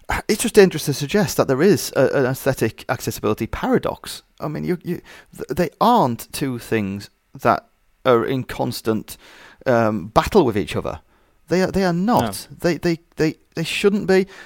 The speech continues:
Speaker 1: They don't have to be. And, and if you put them up against each other, then you're doing something wrong. And this article is wrong.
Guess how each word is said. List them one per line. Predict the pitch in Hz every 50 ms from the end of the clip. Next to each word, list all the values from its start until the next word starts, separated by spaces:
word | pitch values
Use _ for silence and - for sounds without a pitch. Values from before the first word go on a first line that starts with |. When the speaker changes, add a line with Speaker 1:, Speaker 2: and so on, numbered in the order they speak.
| - - -
Speaker 1:
They | 143 147
don't | 143 165 151 -
have | 143 - 160 156 - -
to | 127
be. | 104 98 92 95 - - - - - - - - -
And, | 131 123 127 123 120 - -
and | 151 151
if | 143 - -
you | 147 170 190 185
put | - 196 -
them | 160 147
up | 139 -
against | 131 131 120 - 120
each | 101 - -
other, | 113 95 107 107 - - - - -
then | 123 143 139 139 - -
you're | 135 143 147 151 151 143 -
doing | - 123 131 135 131 131 135 123 -
something | - - 131 120 117 - 123 120 120 113 - -
wrong. | 120 120 110 98 80 76 - - _ _ _ _ -
And | 120 117
this | 123 123 -
article | 131 135 131 - - - 101
is | 98 92 92
wrong. | 92 92 82 78 76